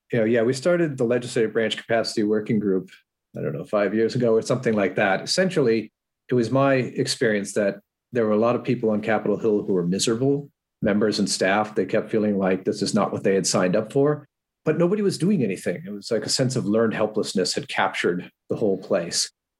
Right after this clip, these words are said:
And I said, "Well, why don't we talk about reform?" And so we created this working group as a kind of non-work, nonpartisan space. You know, Lee Drutman of New America, they lean left, and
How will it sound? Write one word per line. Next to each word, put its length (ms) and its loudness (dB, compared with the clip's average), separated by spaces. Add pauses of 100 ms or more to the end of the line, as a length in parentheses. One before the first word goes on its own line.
(120)
And 80 2
I 20 2
said, 180 0
"Well, 100 2
why 100 4
don't 100 2
we 80 4
talk 200 0
about 220 0
reform?" 540 0 (460)
And 140 0
so 240 2
we 100 2
created 340 2
this 200 -4
working 280 0
group 240 0
as 80 -2
a 60 -4
kind 180 0
of 80 0
non-work, 600 2 (160)
nonpartisan 560 0
space. 580 -2
You 100 -2
know, 80 0
Lee 180 2
Drutman 320 0
of 80 -2
New 100 4
America, 580 2
they 120 2
lean 220 0
left, 340 0
and 200 -2